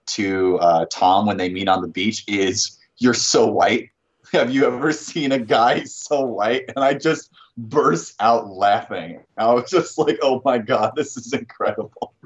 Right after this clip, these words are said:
Uh, it was, it was a great, uh, it, it was a great moment. I enjoyed it.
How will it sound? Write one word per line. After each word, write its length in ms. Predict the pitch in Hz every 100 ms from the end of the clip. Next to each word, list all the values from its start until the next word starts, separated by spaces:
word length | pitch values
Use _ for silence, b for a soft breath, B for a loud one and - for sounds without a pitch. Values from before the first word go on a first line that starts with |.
| _ _ _ - 110 135 175 B
Uh, 380 | 95 92 92 90
it 60 | 110
was, 200 | 117 107
it 60 | 123
was 180 | 120 117
a 60 |
great, 420 | 107 110 110 104
uh, 580 | 98 98 92 90 90 90 90 _ _ _ -
it, 200 | 151 165
it 40 |
was 140 | 156 131
a 40 |
great 180 | 139 117
moment. 280 | 107 87 87
I 140 | 95
enjoyed 220 | 90 85 -
it. 100 | -